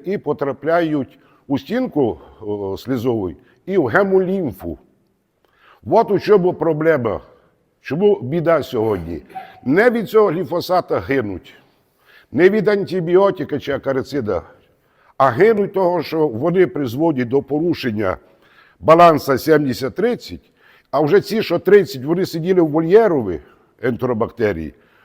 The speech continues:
вони піднялися до активної форми, виробляють, е, токсини, і вони знищують, бо потрапляють і в гемолімфу. Отут біда.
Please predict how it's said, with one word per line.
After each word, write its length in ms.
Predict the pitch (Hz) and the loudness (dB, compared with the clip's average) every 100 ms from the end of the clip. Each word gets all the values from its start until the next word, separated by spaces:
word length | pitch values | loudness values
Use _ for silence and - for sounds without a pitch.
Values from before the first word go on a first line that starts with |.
| _ _ | _ _
вони 280 | 120 185 214 | -4 2 2
піднялися 640 | 180 175 180 190 185 160 | 0 -2 2 4 2 0
до 340 | 147 156 135 104 - | 2 4 4 0 -6
активної 480 | 127 120 175 156 151 | -6 -2 0 0 0
форми, 500 | 127 196 185 120 98 - _ _ | 0 0 0 -2 -8 -12 _ _
виробляють, 840 | - 165 180 170 190 185 170 143 - | -4 0 2 4 4 4 0 -4 -6
е, 260 | 143 143 139 | -4 -4 -4
токсини, 520 | 170 147 - 202 160 135 - | -6 -6 -4 -2 -2 -6 -4
і 120 | 170 | -2
вони 360 | 165 196 226 180 | 0 2 2 2
знищують, 720 | 135 175 147 - 131 110 98 | 2 -2 -2 -2 -4 -2 -2
бо 120 | 131 | -4
потрапляють 640 | 151 160 160 139 196 180 160 | -4 -4 -4 -4 -2 -2 -2
і 80 | 143 | -4
в 60 | |
гемолімфу. 680 | 139 143 143 135 117 - 104 | -2 -4 -4 -4 -4 -10 -8
Отут 400 | 151 156 214 202 | -4 -2 4 2
біда. 460 | 131 139 120 110 | 2 -6 -2 -2